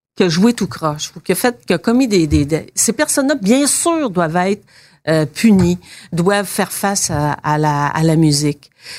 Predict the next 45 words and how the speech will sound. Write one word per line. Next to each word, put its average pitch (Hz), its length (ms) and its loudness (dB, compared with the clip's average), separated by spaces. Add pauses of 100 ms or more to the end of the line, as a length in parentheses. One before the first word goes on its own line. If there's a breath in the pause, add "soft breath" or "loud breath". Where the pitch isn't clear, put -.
(160 loud breath)
Mais 196 120 4
il 220 40 2
y 220 40 2
a 220 60 0
des 240 180 2
gens 262 260 0
qui - 80 -4
sont 190 180 -2
en 170 100 -2
politique, 180 560 0
puis - 80 -6
il 180 40 6
y - 0 -
a 170 40 2
des 180 160 2
gens 226 180 0
qui, 175 380 -6
qui - 200 2
veulent, 160 260 0
qui, - 120 -20 (460)
pour 214 120 2
les 233 120 2
bonnes 302 240 0
raisons, 226 460 -4
pour 180 180 -10
faire 214 220 -2
avancer, 240 460 -2
progresser 196 520 0
le 285 60 -2
Québec. 190 460 -2 (380 loud breath)
Moi, 269 240 6 (100)
là, 226 260 2 (300 soft breath)
quand 254 220 -2
on, 190 160 -2 (400)
on 180 180 0
me 175 80 0
présentait 233 840 -2
le 170 120 -2
plan 170 360 -4
Nord, 170 440 0
là, 160 260 2 (340 loud breath)
je 202 120 2
veux 180 60 0
dire, 233 140 2
j'étais 226 560 -2